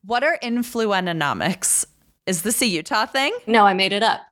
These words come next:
Speaker 2: Um, you know, trickle-down economics. It was supposed to be a joke about trickle-down influencernomics.
Speaker 1: Okay.
Speaker 2: Um, but I think, jokes aside, I think that it is very much what happened here was you started at the top with these major influencers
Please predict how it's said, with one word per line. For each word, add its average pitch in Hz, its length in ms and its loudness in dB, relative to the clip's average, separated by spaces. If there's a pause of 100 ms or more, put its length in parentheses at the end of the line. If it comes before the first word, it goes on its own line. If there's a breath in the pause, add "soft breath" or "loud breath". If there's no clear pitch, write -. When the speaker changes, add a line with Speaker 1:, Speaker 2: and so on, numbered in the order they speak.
Speaker 2:
Um, 226 560 0
you 285 220 -4
know, 302 320 -4
trickle-down 269 560 -2
economics. 233 840 -6
It 233 100 -6
was 220 160 -4
supposed 226 300 -10
to 220 60 -12
be 214 140 -4
a 208 40 0
joke 202 500 -6
about 185 300 -12
trickle-down 208 720 -8
influencernomics. 214 1500 -4 (100)
Speaker 1:
Okay. 202 480 2
Speaker 2:
Um, 190 40 -8 (480 loud breath)
but 262 240 6
I 233 220 2
think, 254 500 0
jokes 233 380 -2
aside, 226 640 -2
I 190 220 -6
think 196 360 -8
that 196 240 -6
it 185 220 -8
is 190 240 -6
very 196 340 -4
much 180 520 -8
what 180 320 0
happened 214 540 -6
here 170 380 -4
was 170 380 -8
you 170 340 -4
started 190 500 -2
at 180 120 -12
the 190 80 -14
top 202 460 -2
with 185 160 -12
these 180 200 -10
major 185 460 -6
influencers 180 1040 -6